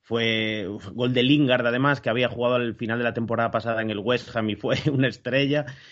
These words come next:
y mete el gol de la, de la victoria para Manchester United, pero luego penalti en el último minuto, sale Mark Noble solo para tirar el penalti y lo falla, lo para De Gea, bueno, fue una locura. Y luego el partido del Chelsea, que, que ganó cero tres al Tottenham, y yo creo que,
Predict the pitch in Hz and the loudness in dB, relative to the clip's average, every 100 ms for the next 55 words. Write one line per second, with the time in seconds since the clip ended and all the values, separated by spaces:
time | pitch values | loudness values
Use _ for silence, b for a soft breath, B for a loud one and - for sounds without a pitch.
0 | B - 123 117 113 113 110 127 135 131 | B 0 2 4 4 4 4 4 2 4
1 | 135 135 131 131 127 123 120 123 123 120 | 4 4 4 4 4 2 0 -2 -2 0
2 | 131 135 135 131 135 123 120 120 143 143 | 0 0 0 -2 -2 -6 -8 0 0 2
3 | 147 120 131 120 - 127 135 135 131 123 | 0 0 0 -2 -2 -2 0 -2 -2 -2
4 | 127 131 127 127 127 123 143 139 135 143 | 0 0 0 2 2 2 2 2 -2 0
5 | 143 143 139 135 139 143 135 131 156 139 | 2 2 2 2 2 2 0 2 2 2
6 | 131 127 135 127 123 135 135 139 107 98 | 2 2 0 0 -2 -4 -4 -4 -6 -6
7 | - 131 135 127 117 123 117 135 117 95 | -4 -2 -2 -2 -2 -2 -2 -2 -2 -4
8 | 92 117 113 113 131 139 b b b 110 | -4 -2 0 0 -2 -2 b b b 0
9 | 123 135 - 135 139 147 143 135 170 165 | 2 2 2 0 2 0 0 0 -2 -2
10 | 175 143 127 123 120 110 - 120 117 139 | -4 0 0 2 0 -2 -6 -4 -2 0
11 | 143 139 139 139 139 139 151 160 160 160 | 0 0 -2 0 0 0 -2 0 -2 -2
12 | 113 113 110 123 123 131 131 123 120 120 | -2 -2 -2 -2 -2 -2 0 0 0 -4